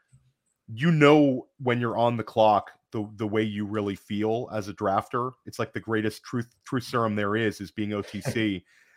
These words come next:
Speaker 1: Um, so I think, like, for me, like, you know, we discussed how I took Jalen Hurts at the turn.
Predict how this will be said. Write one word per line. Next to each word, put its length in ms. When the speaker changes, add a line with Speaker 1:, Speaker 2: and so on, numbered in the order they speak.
Speaker 1:
Um, 420
so 280
I 120
think, 200
like, 160
for 160
me, 260
like, 220
you 60
know, 60
we 100
discussed 380
how 140
I 60
took 180
Jalen 240
Hurts 240
at 80
the 80
turn. 520